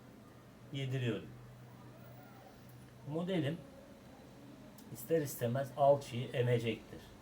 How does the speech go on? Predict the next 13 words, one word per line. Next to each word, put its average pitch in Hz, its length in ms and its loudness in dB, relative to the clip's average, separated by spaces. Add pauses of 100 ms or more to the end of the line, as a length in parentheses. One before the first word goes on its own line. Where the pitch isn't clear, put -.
(400)
Şey, 113 100 -4
suyu 147 300 2
emecektir 135 640 4
alçısıyla. 101 720 -4 (720)
Yavaş 120 420 10
yavaş. - 220 -8 (240)
Model 180 320 6
ıslaksa - 480 6
kolay 151 340 10
kolay 143 300 6
emmeyebilir. 139 600 2 (1400)
Buradaki 160 380 4
maksat 131 540 6